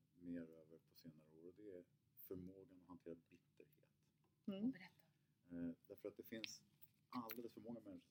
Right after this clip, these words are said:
Speaker 1: som jag har sett som inte klarar av att, eh, en period i livet är över eller
Speaker 2: Mm.
Speaker 1: att det har hänt någonting som, som, där man förvisso kan ha rätt i att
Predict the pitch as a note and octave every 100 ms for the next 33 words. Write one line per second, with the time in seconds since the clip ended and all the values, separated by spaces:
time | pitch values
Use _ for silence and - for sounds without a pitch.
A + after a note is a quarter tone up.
0 | - - - - - - - - _ -
1 | _ - - - - G2 F#2+ E2 - F2+
2 | F2+ F#2+ - B2 F#2 G2 - - F2+ F2
3 | - - - - - _ - - - -
4 | B3+ - - G2+ F#2+ F2+ F#2 F2+ F2 E2+
5 | E2 E2+ D#2+ - - E2+ D#2+ D2+ D2 D2+
6 | A2 C#3+ E3+ - - - - - F2+ E2+
7 | D#2+ D#2+ D#2+ C#2+ - - - - - F2+
8 | F2 G#2 G2 F#2 F2 F2+ F2+ F2 - E2
9 | D#2+ - - - - - - - - -
10 | - - - - - - F2 E2 D#2+ -
11 | E2 D#2+ - C3 G#2 F2 E2 E2+ A#2 -
12 | D#2+ D2